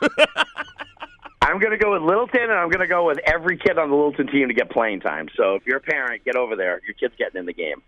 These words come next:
Speaker 1: Correctamundo, yes.
Speaker 2: Yeah. Uh, Nashua North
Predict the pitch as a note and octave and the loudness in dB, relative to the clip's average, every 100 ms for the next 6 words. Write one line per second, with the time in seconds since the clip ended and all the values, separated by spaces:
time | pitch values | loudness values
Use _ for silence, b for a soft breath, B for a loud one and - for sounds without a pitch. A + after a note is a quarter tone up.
0 | - D#3+ E3+ F3 E3 D3 B2 G2 G2 - | -4 0 0 0 -2 -2 -2 -6 -8 -4
1 | B2 G2 - - _ _ - E2+ D2+ _ | -4 -6 -14 -20 _ _ 0 0 -2 _
2 | _ b b b G2+ A#2 A2+ A#2 C3+ D3 | _ b b b 0 0 0 -4 -6 -6
3 | - C#3+ C3+ C#3+ | -4 -2 0 -2